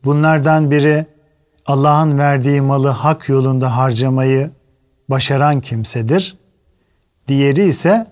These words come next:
Allah'ın kendisine verdiği ilim ve hikmetle yerli yerince hükmeden ve onu başkalarına öğreten kimsedir. Hadisi bunu açıkça ortaya koymaktadır.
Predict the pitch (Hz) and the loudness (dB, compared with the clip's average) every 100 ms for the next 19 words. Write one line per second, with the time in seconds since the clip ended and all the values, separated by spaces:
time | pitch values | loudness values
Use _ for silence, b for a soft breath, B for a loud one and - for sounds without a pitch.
0 | _ _ _ _ _ _ 143 139 151 156 | _ _ _ _ _ _ -2 0 2 2
1 | 180 160 143 139 127 160 160 139 139 135 | 2 0 0 0 -2 -2 0 0 0 0
2 | 113 135 185 185 - _ _ _ - 143 | 0 0 0 -2 -10 _ _ _ -4 0
3 | 175 160 143 131 143 - 156 156 143 147 | 0 0 0 0 -2 -2 -2 -2 -2 0
4 | 165 180 - _ _ _ - 123 139 139 | 0 -2 -8 _ _ _ -6 0 2 2
5 | 143 165 139 127 127 120 95 165 170 160 | 2 2 2 0 -2 -4 -2 -2 0 0
6 | 156 175 196 175 - _ b b b - | 2 2 0 -4 -14 _ b b b -6
7 | 127 147 156 151 _ _ - 151 170 139 | 0 0 0 -4 _ _ -4 0 0 0
8 | 143 - 147 139 143 151 143 127 127 127 | -2 -2 -2 0 0 0 0 -2 -2 0
9 | 160 139 135 123 131 117 123 104 - b | -2 -2 -4 -4 -4 -4 -4 -6 -12 b
10 | b b b 156 139 143 120 - 180 220 | b b b -4 0 0 0 0 0 -2
11 | - _ b b b - 196 170 185 196 | -8 _ b b b -2 0 2 -2 -6
12 | _ _ - 180 180 175 - 147 131 - | _ _ -4 -2 -2 -2 0 0 -2 -2
13 | 131 113 110 107 104 - 113 98 101 - | -4 -4 -8 -8 -8 -8 -10 -8 -10 -12